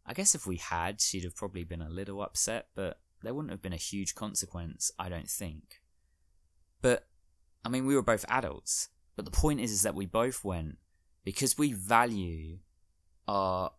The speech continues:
mum's feelings and thoughts, and we've gone through this process of understanding with one another, we both chose independently without a second thought that we would not watch that movie, and all our friends went to see it, and neither of us did.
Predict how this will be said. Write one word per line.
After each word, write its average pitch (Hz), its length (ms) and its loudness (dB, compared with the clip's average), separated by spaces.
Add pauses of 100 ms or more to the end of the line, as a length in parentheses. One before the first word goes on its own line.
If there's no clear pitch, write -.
(140)
mum's 95 760 0 (560)
feelings 92 800 -2 (100)
and 92 120 -6
thoughts, 85 680 0
and 98 180 -6
we've 98 260 -4
gone 104 300 -2
through 117 240 -6
this 107 180 -2
process 95 600 -2
of 85 160 -6
understanding 98 720 0
with 85 140 -4
one 82 140 -6
another, 80 500 -10 (580)
we 131 100 -4
both 147 300 2
chose 101 440 4
independently 92 640 -2
without 104 420 -2 (380)
a - 60 0
second 95 360 4
thought 95 340 -2
that 73 120 -8
we 101 100 -4
would 92 220 -4
not 85 180 -4
watch 82 240 -4
that 67 140 -6
movie, 90 480 -8
and 90 300 -6 (320)
all 120 200 2
our 110 100 6
friends 117 380 4
went 107 160 -2
to 107 60 0
see 117 260 8
it, 135 220 -6
and 131 340 -8
neither 123 320 -4
of 131 140 -8
us 135 140 4
did. - 340 -6